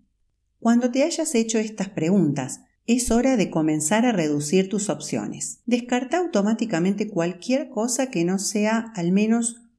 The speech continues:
un ocho en tu escala de motivación. Y luego, los elementos que quedan, prestales atención a qué objetivo o idea parece que te conduce mejor a tu mayor pasión y emoción.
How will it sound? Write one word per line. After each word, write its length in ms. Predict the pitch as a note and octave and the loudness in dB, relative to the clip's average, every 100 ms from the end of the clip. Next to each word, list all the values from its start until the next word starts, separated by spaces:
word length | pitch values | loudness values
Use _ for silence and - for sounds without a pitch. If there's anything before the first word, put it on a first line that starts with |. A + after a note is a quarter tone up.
| _ _ _ | _ _ _
un 220 | B3 C4 | 6 6
ocho 600 | F#3 C#3 - F3+ F#3 - | 6 2 0 -2 -4 -4
en 160 | F#3+ E3+ | 0 2
tu 80 | E3+ | 2
escala 420 | E3 - G#3 A3 | -2 0 2 4
de 80 | F3+ | 4
motivación. 800 | D3 D3 C3 B2+ - - - - _ _ _ _ _ _ _ - | 0 -2 -4 -4 -8 -10 -12 -20 _ _ _ _ _ _ _ -2
Y 140 | C#4+ | 2
luego, 560 | D#4 B3+ F3 F#3+ G3+ - | 6 6 4 2 -2 -10
los 220 | D3 - | -6 -2
elementos 580 | C#3+ D3 E3+ G#3 G#3+ A#3 | 0 2 4 4 2 -2
que 180 | - C#4+ | -6 0
quedan, 560 | G#3 E3 F3 G3 - - | 2 2 2 -2 -4 0
prestales 580 | B3 A#3+ D4 D#4 D#4 | 8 10 10 6 0
atención 720 | F3 D#3 D#3 D#3 G#3 A3 A#3 - | -2 -2 -4 -2 0 2 0 -2
a 220 | F#3 F#3+ | -6 -6
qué 180 | - E4 | -4 -4
objetivo 800 | F#4+ - E3+ E3 D#3 C3+ C3+ C#3+ | -4 -4 -4 -4 -4 -2 -4 -6
o 160 | D3 C#3 | -8 -6
idea 680 | D3 E3 B3 E4+ F4 - _ - | -2 2 2 2 -4 -14 _ -2
parece 500 | F3 F3 B3 - C#4+ | 0 2 2 0 -4
que 100 | E3+ | -4
te 460 | E3+ D#3 D3+ D3+ - | -2 -2 -4 -8 -6
conduce 600 | E3 E3 F3 D4+ - B3+ | -2 0 2 0 0 0
mejor 560 | E3+ D3 G3 A3 D#4 - | 0 0 0 0 -2 -8
a 100 | - | -8
tu 120 | - | -4
mayor 400 | D#3 D3 D3+ F3+ | -2 -2 -2 -2
pasión 840 | F#3 E3+ - F#3 G3+ D4 - - _ | -2 -4 -2 0 0 -2 -6 -18 _
y 140 | F3+ | 4
emoción. 640 | D#3+ D#3 D3 C3+ G#2 - | 4 2 -2 -6 -8 -10